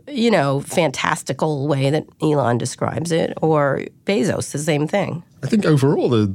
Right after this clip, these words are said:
Speaker 2: there's, you know, it, it's extremely positive that there's this interest in commercial space flight. Certainly as a scientist, you know, <laughs> what we want is to be able to loft things into space.
Speaker 1: Sure.
Speaker 2: We want, you know, the ability to put mass up there.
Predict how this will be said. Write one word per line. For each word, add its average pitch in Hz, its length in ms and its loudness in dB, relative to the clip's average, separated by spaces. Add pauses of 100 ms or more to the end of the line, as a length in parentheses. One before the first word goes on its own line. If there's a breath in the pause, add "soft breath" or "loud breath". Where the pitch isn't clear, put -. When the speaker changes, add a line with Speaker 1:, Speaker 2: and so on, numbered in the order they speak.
(140)
Speaker 2:
there's, 87 480 -4 (480)
you 185 160 -12
know, - 80 -10 (800)
it, - 180 -4
it's 139 200 0
extremely 123 520 2
positive - 680 -4 (140)
that - 140 -6
there's 82 220 -2
this - 380 -4 (160)
interest 104 320 -2
in 85 160 -4
commercial 90 420 -2
space 85 380 -2
flight. 98 280 -4
Certainly 113 240 0
as 82 120 0
a 80 60 -6
scientist, 101 800 -2
you 107 140 -4
know, 82 80 -4
<laughs> 143 460 -6
what 98 180 2
we 110 160 6
want 104 260 4
is 85 120 -4
to - 60 -14
be 98 60 -2
able 87 100 -4
to 87 80 -8
loft 90 400 -2
things 85 280 0
into 78 200 -4
space. - 420 -4
Speaker 1:
Sure. - 160 0
Speaker 2:
We - 40 0
want, - 260 -4
you 95 120 -4
know, 85 160 -6
the 95 100 -4
ability 101 420 2
to 85 160 -2
put - 280 -4
mass 95 400 0
up - 160 -6
there. - 280 -2